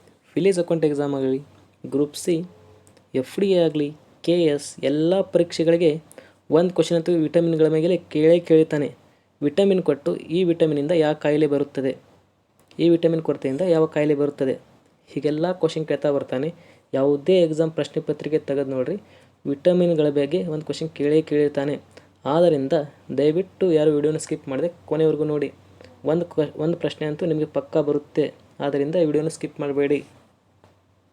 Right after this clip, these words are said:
ಮೊದಲನೇದಾಗಿ ವಿಟಮಿನ್ ಎ, ಇದನ್ನಂತೂ ಭಾಳ ಸಲ ಎಕ್ಸಾಮಲ್ಲಿ ಕ್ವಶನ್ ಕೇಳಿದ್ದಾನೆ.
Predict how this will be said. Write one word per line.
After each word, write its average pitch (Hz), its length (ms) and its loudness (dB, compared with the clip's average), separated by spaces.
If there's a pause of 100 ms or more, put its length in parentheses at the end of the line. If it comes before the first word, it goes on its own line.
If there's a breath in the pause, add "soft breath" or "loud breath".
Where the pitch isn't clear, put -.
(840)
ಮೊದಲನೇದಾಗಿ 156 560 2 (680 soft breath)
ವಿಟಮಿನ್ 185 480 2 (140)
ಎ, - 20 0 (500 soft breath)
ಇದನ್ನಂತೂ 165 380 2
ಭಾಳ 135 200 4
ಸಲ 165 240 2
ಎಕ್ಸಾಮಲ್ಲಿ 151 320 0
ಕ್ವಶನ್ 151 240 -2
ಕೇಳಿದ್ದಾನೆ. 139 400 -2